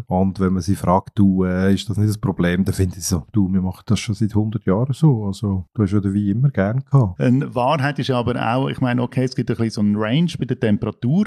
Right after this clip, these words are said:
Speaker 2: Wichtiger ist aber, dass sie, wenn möglich, immer gleichbleibend ist und nicht so irgendwie zwischen zehn und zwanzig Grad in der kürzesten Zeit schwankt. Das wäre dann ganz schlecht.
Speaker 1: Ich würde sagen, mein Keller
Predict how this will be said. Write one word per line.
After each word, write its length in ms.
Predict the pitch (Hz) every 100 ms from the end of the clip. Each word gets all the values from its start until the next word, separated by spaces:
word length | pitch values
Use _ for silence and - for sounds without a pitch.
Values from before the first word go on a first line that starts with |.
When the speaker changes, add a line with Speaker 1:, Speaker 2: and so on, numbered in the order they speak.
| -
Speaker 2:
Wichtiger 440 | 117 143 - 143 135
ist 140 | 131
aber, 180 | 120 131
dass 220 | 123 -
sie, 300 | 131 135 131
wenn 200 | 123 120
möglich, 400 | 117 120 131 -
immer 320 | 139 113 117
gleichbleibend 800 | - 101 139 - 123 120 120 120
ist 240 | 101 98 107
und 140 | 107
nicht 220 | 113 117
so 160 | - 117
irgendwie 320 | 110 110 113
zwischen 360 | - 117 - 107
zehn 300 | 113 107 117
und 100 | 117
zwanzig 400 | 107 107 117 -
Grad 420 | 107 107 117 -
in 140 | 139 117
der 100 | 117
kürzesten 640 | 120 123 - 110 - 107
Zeit 260 | - 107 -
schwankt. 520 | 98 95 104 - 110
Das 120 | 104 98
wäre 140 | 104
dann 100 | 107
ganz 380 | 90 92 - -
schlecht. 440 | - - - - -
Speaker 1:
Ich 60 |
würde 80 | -
sagen, 340 | 87 98 87 90
mein 180 | 104
Keller 400 | 95 90 90 98